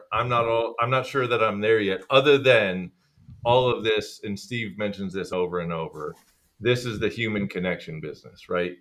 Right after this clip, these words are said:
End of story, stop, period. And that goes guest and owner, right? And sometimes that human connection business with the owner is they don't wanna hear from you, right? Send checks and make sure everything's okay.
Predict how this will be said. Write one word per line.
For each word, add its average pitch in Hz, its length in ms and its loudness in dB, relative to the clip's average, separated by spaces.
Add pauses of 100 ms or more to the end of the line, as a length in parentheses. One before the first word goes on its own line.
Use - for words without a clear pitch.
(100)
End 120 200 -2
of 117 120 -2
story, 98 640 -2
stop, 107 680 -2 (360)
period. 87 480 -6 (300)
And 104 160 -2
that 117 200 2
goes 98 340 0
guest 101 600 0
and 90 160 -6
owner, 78 440 -10 (300)
right? 104 200 2
And 104 120 -4
sometimes 131 500 2
that 104 200 2
human 107 260 -6
connection 104 460 -4
business 98 340 -4
with 98 140 -4
the 90 160 -2
owner 107 320 0
is 87 380 -2 (300)
they 110 100 -2
don't 139 160 2
wanna 127 180 0
hear 123 220 -2
from 78 260 -10
you, 69 100 -18
right? 95 300 -2
Send 120 340 -4
checks 110 460 0
and 101 100 -8
make 101 160 -4
sure 98 200 -6
everything's 92 460 -6
okay. 82 340 -6